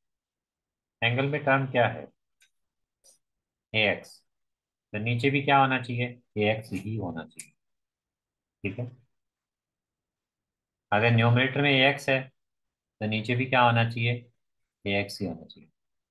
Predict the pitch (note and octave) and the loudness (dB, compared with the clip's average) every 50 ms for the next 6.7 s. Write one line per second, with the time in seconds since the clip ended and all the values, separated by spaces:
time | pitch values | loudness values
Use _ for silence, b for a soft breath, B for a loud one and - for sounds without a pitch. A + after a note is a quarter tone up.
0 | _ _ _ _ _ _ _ _ - A#2 B2 C#3 D3 D3 - - D3 C#3+ C#3+ D3 | _ _ _ _ _ _ _ _ 0 2 2 4 2 0 0 2 2 2 2 2
1 | D3+ D3+ C3+ B2+ A#2 A#2 A#2+ C3 C3+ B2+ - C#3 C#3 C#3 C3+ C3 B2+ - - C3+ | 0 0 0 2 4 4 4 4 2 0 0 0 2 4 4 2 2 2 -2 -4
2 | B2 A2 G#2 G2+ - A#2+ A#2 A2 G#2+ G2+ F#2+ F2+ F2+ F2 E2+ D#2+ - - - - | -4 -4 -4 -4 -6 -8 -4 -2 -2 -2 -2 -6 -8 -10 -12 -16 -18 -20 -20 -20
3 | _ _ _ - - _ _ _ _ _ _ _ _ _ _ _ _ _ _ _ | _ _ _ -20 -20 _ _ _ _ _ _ _ _ _ _ _ _ _ _ _
4 | _ _ _ _ _ _ _ _ _ _ _ _ _ _ _ _ _ _ _ _ | _ _ _ _ _ _ _ _ _ _ _ _ _ _ _ _ _ _ _ _
5 | _ _ _ _ _ _ _ _ _ _ _ _ _ _ _ - G#2+ A#2 B2+ C3 | _ _ _ _ _ _ _ _ _ _ _ _ _ _ _ -2 2 2 2 4
6 | C3+ D3 C#3 C3 C#3 C3+ - C#3+ C#3 C3+ C3 C3 C3 | 2 2 4 4 2 2 2 -2 -4 -4 -4 -6 -10